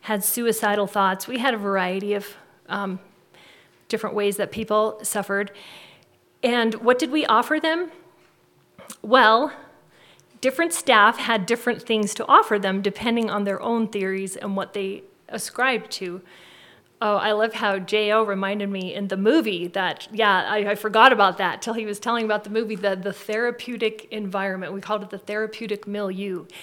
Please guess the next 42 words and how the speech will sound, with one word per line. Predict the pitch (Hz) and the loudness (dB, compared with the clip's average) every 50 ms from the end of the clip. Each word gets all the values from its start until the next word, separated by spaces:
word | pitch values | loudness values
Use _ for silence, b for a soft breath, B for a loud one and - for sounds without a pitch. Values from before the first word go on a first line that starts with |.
| B B B | B B B
Yeah, | B 202 196 185 | B 2 2 4
that | 190 208 208 226 214 | 6 6 4 6 6
was | 262 262 254 - | 6 4 4 2
huge. | - 240 220 190 - - - - | -2 0 0 0 -2 -4 -10 -8
<laughs> | - - | -4 4
Yeah. | 233 247 403 381 - 415 381 370 311 440 427 320 294 302 466 B B B 320 - | 8 10 10 12 12 12 12 12 10 10 8 8 8 4 0 B B B -2 2
And | 294 320 | 4 6
I | 269 247 | 8 8
was | 311 302 | 8 6
like, | 302 302 | 4 2
"Oh, | 285 - 311 370 | 4 4 4 6
yeah." | 370 370 381 403 381 294 254 233 - B B 226 B B 330 320 | 6 8 8 8 8 8 8 6 4 B B -6 B B -6 -8
So, | - - - 269 240 202 202 196 - - | -8 -2 2 4 4 6 6 4 2 2
um, | - 214 208 208 202 202 196 B B B B B B B | 2 2 4 2 2 -2 -4 B B B B B B B
yeah, | - 254 247 180 180 185 | 6 8 8 8 8 6
just, | 180 240 - - - - | 2 2 2 0 -2 -4
it | 254 277 - - 247 202 262 220 | -6 -6 -4 -2 0 0 0 0
just | 233 277 - - | 0 -2 -2 0
kind | 262 302 294 262 | 2 2 2 2
of | 220 214 | 0 2
like, | 226 214 208 202 - - - - | 4 4 4 2 0 -8 -12 -8
like | 226 208 208 202 - | -6 -6 -6 -8 -8
church, | - - - 254 226 - | -10 -8 -4 -4 -2 -2
like | 220 214 202 208 | -2 -4 -4 -6
you | 220 214 202 | -8 -6 -4
want | 208 214 202 180 - | -2 -2 -2 -4 -6
fellowship | - - - 220 233 254 233 214 196 - - - 185 - - - - | -10 -8 -6 -4 -2 0 0 -2 -2 -4 -8 -10 -12 -12 -12 -12 -10
and, | - 190 190 190 190 185 - | -10 -8 -8 -8 -10 -10 -12
you | 196 196 196 | -10 -8 -8
know, | 196 185 185 185 185 190 196 | -6 -6 -6 -6 -8 -10 -8
bare | 202 196 226 226 220 226 | -2 0 0 2 2 0
your | 226 220 202 202 | 0 0 -2 -2
soul | - - 214 202 196 190 185 180 175 | -2 0 0 2 2 2 0 -2 -4
and, | 180 185 190 185 185 185 - - | -4 -4 -4 -6 -6 -8 -10 -12
you | - 165 190 208 196 | -12 -8 -6 -6 -4
know, | 190 185 185 190 | -4 -4 -6 -6
safety | 185 - - 240 240 240 240 - 220 208 196 190 190 | -6 -4 -2 -2 -2 -2 -4 -6 -8 -6 -6 -4 -4
and | 190 | -4
all | 190 196 | -4 -4
that. | 196 196 190 - B B B B B B B B B B B | -4 -4 -6 -8 B B B B B B B B B B B
So, | B - - - 294 269 247 233 - - | B 2 6 10 10 10 10 10 8 8
um, | 247 233 233 220 208 214 190 185 | 6 6 8 8 6 4 2 -2